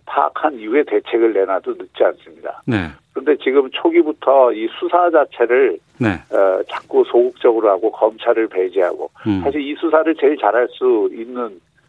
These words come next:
Speaker 1: 기관은 특수수사에 또 이런 수사를 많이 해본, 어, 검찰이거든요.
Speaker 2: 네.
Speaker 1: 검찰을 배제하고 이거 철저한 조사 수사를 한다는 것 자체가 한 군데를 지금 비워놓고 하는 것이고,
Speaker 2: 음.
Speaker 1: 또 하나는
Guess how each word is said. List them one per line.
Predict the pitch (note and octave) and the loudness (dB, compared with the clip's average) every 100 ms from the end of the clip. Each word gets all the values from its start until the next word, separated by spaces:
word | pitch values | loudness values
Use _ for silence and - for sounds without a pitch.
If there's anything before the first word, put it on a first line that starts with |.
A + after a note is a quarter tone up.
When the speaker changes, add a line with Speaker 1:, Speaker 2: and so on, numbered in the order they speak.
| _ | _
Speaker 1:
기관은 | - A2+ B2 A#2 C3 A#2 F2+ _ _ _ _ - | -6 2 2 2 -4 -6 -16 _ _ _ _ -20
특수수사에 | - - F3 D#3+ D3 C3+ C3 C3 G2+ | -12 -4 -2 4 4 6 4 4 2
또 | - A2+ | 0 0
이런 | A#2 C3 | 4 2
수사를 | B2 A#2+ A#2+ B2+ | 2 0 2 2
많이 | A2+ E3+ A#2 A#2 | -2 -4 -8 -8
해본, | D#3 D#3 C#3+ - _ _ _ _ _ _ _ | 0 2 2 -4 _ _ _ _ _ _ _
어, | G#2 G#2 G2+ - | -4 -2 -2 -2
검찰이거든요. | - A#2+ C3 D3+ C#3+ G2 - - A#2 A#2 | -2 -4 -2 -2 2 0 -2 -12 -16 -8
Speaker 2:
네. | A#2 F#2 | -6 -6
Speaker 1:
검찰을 | E2+ G#2+ D3+ - D#3+ | -2 -2 0 0 2
배제하고 | D3+ D3 C3+ C3+ B2 B2+ | 4 4 4 4 4 2
이거 | A2 A2 | 2 -4
철저한 | - C#3+ C#3+ B2 | -4 -2 0 0
조사 | - G2+ G#2 F#2+ | -2 -2 0 -2
수사를 | - G2+ G2+ E2+ - _ _ _ | -6 -6 -4 -4 -8 _ _ _
한다는 | - C#3 C3 B2 | -6 -2 -2 0
것 | B2 | -2
자체가 | F2+ - F2+ G#2 F#2+ - | 0 -6 -4 -2 -2 -6
한 | _ C#3 | _ -8
군데를 | C3+ A2+ G#2 G2+ - | -4 -2 -2 -4 -8
지금 | F2 F2 - | -14 -16 -16
비워놓고 | G#2+ A2+ A2+ A#2 G#2+ G#2+ G2 - | -10 -8 -8 -2 -2 -2 -4 -10
하는 | F2 - | -14 -12
것이고, | F2 - - G#2+ G2 G#2 | -12 -12 -8 -4 -4 -2
Speaker 2:
음. | G#2+ G2 F#2 E2+ - _ - | -2 -4 -8 -14 -20 _ 0
Speaker 1:
또 | B2+ C3 B2+ | 4 6 4
하나는 | A#2+ D3 C#3+ C#3+ D#3 A2+ | 2 0 0 0 -4 -6